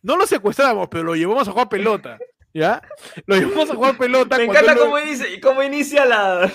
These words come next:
Speaker 2: la anécdota. No lo secuestramos.
Speaker 1: <laughs> No lo secuestramos, pero lo llevamos a jugar pelota y, este, y el profe se lo llevaba a su jato, pues, ¿no? Y le pusimos un audio en donde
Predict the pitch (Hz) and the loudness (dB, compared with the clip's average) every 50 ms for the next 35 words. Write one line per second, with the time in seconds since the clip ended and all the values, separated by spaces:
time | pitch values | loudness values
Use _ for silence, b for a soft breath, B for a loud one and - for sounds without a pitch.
0 | - 285 202 190 196 220 233 214 190 180 180 185 190 214 277 320 320 311 269 240 | -6 -6 -2 -2 0 2 4 4 4 2 2 -2 -2 -2 -2 -2 -2 -2 -4 -4
1 | 190 185 170 - 202 196 180 208 - 113 - - - - - 330 311 285 262 220 | -4 -6 -6 -2 0 0 0 0 -2 -8 -10 -10 -10 -6 -4 -4 -2 -2 -2 -4
2 | 214 202 214 190 175 202 196 202 208 214 226 262 311 359 359 330 302 320 320 - | -4 -4 -4 -4 -2 -2 -2 -2 0 0 2 2 2 0 0 0 0 -2 -2 -2
3 | 294 285 294 302 285 269 240 196 233 233 - - _ B 202 233 214 180 B _ | -4 -4 -2 0 0 0 -2 -4 -8 -8 -8 -12 _ B -20 -20 -20 -20 B _
4 | - 117 - _ _ _ 226 190 190 185 185 180 160 - - 175 170 170 165 165 | -20 -20 -20 _ _ _ -12 -6 -2 0 0 -2 -2 -6 -8 -6 -6 -4 -4 -4
5 | 170 196 214 190 170 165 143 180 196 170 208 202 202 190 170 156 151 147 160 180 | -6 -6 -6 -6 -6 -6 -4 -6 -4 -4 -4 -4 -2 -4 -4 -4 -2 -2 -4 -4
6 | 185 - 156 131 - 190 208 190 156 151 143 127 127 135 131 127 120 131 160 - | -4 -6 -12 -12 -10 -10 -8 -8 -8 -10 -10 -10 -12 -14 -14 -14 -14 -16 -20 -20
7 | _ _ _ _ _ _ _ b b b b b b b _ _ - 143 139 143 | _ _ _ _ _ _ _ b b b b b b b _ _ -12 -10 -8 -8
8 | 143 143 139 143 139 - 139 131 139 143 156 156 - 160 151 151 147 139 139 139 | -8 -8 -10 -12 -12 -12 -16 -16 -14 -12 -12 -12 -12 -12 -12 -8 -6 -6 -6 -6
9 | 139 139 147 170 - - _ - 135 131 123 120 120 120 120 117 117 117 113 113 | -6 -6 -8 -10 -10 -14 _ -20 -20 -20 -18 -18 -18 -20 -20 -20 -20 -20 -20 -20
10 | 113 113 113 110 110 | -20 -20 -20 -20 -20